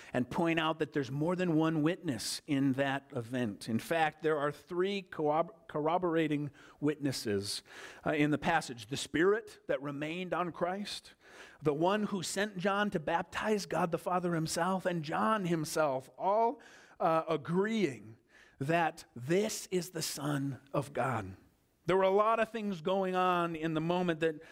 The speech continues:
that John baptized Jesus, but one of them was a positive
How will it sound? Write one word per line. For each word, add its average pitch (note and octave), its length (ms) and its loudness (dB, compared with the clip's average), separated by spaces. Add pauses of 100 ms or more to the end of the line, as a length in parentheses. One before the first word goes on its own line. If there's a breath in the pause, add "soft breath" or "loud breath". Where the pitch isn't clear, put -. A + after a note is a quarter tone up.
(240 loud breath)
that F#3 100 4
John F#3 220 2
baptized F3 500 0
Jesus, E3+ 320 -6
but D3 180 0
one G3 360 0
of E3+ 180 -2
them D3+ 380 -2 (240 loud breath)
was F3+ 560 2 (180 loud breath)
a E3 80 0
positive A3 880 0